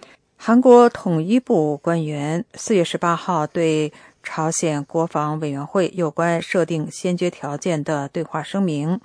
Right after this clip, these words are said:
表示遗憾，要求朝鲜立即取消这种不合理的主张。韩联社报道，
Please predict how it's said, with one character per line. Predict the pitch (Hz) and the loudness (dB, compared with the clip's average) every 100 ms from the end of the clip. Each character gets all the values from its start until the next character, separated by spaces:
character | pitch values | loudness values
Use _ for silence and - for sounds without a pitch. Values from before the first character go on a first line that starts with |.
| - _ | -14 _
表 | - 139 | -8 -8
示 | - 170 | -6 -8
遗 | 165 | -6
憾， | - 151 - - - _ _ _ | -4 -6 -6 -20 -20 _ _ _
要 | 185 | -2
求 | 185 170 | 0 -2
朝 | 165 - | -2 -2
鲜 | 170 185 160 | 0 0 0
立 | 196 | -2
即 | 185 180 | -4 -4
取 | - - | -6 -6
消 | 147 - 226 214 - | -6 0 2 2 0
这 | 185 | -6
种 | 160 143 139 | -4 -8 -6
不 | 180 | -6
合 | 170 170 | -4 -2
理 | 175 | -2
的 | 175 | -2
主 | - - | -6 -8
张。 | - 160 - - - - - | -4 -4 -6 -18 -20 -20 -20
韩 | - 170 | -8 -2
联 | 175 | -2
社 | 175 190 170 151 | 0 0 2 2
报 | 160 | -2
道， | 143 156 - | -4 -6 -8